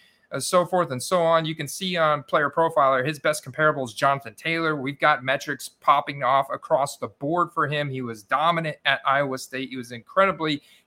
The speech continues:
talented running back, uh, prospect coming out. He also, last year, while he was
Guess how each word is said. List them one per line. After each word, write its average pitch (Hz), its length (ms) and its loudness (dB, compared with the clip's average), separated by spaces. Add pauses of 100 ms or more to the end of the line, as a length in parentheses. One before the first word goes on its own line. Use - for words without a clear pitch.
talented 170 600 0
running 151 240 0
back, 143 220 2 (200)
uh, 135 140 2
prospect 151 600 0
coming 147 240 0
out. 135 200 2 (240)
He 160 100 -2
also, 196 480 0 (380)
last 175 340 2
year, 190 380 -2
while 160 300 4
he 196 200 -6
was 180 640 0